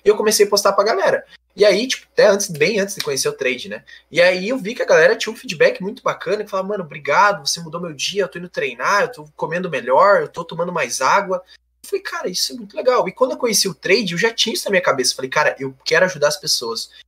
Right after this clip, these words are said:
Eu quero fazer diferença na vida, nem que seja de uma pessoa aqui dentro." E aí, cara, eu falei, "Só que eu preciso aprender isso aqui primeiro, né? Pra fazer a diferença."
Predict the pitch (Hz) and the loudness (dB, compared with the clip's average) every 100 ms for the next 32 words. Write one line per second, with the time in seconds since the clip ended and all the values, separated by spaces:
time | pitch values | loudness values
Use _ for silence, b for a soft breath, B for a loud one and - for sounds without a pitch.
0 | - - 156 170 - 165 175 - 175 190 | -20 -2 2 2 2 0 -2 0 2 2
1 | 170 135 131 170 165 175 - 180 165 180 | 2 0 0 -2 -2 -2 -2 -2 -4 -2
2 | 220 226 220 - 180 165 117 107 90 - | -2 -2 -2 0 2 2 0 -8 -10 -18
3 | _ _ _ _ _ 160 185 220 226 196 | _ _ _ _ _ 2 2 0 -2 -2
4 | 190 185 185 190 196 196 - - 202 214 | 0 -2 -2 -4 -6 0 0 0 -2 -4
5 | 214 175 233 - 131 131 131 117 117 107 | -2 -4 -2 -2 -6 -12 -12 -4 -2 -2
6 | 110 107 139 185 160 160 - 226 226 - | -8 -6 0 2 2 -2 0 2 4 0
7 | - | -2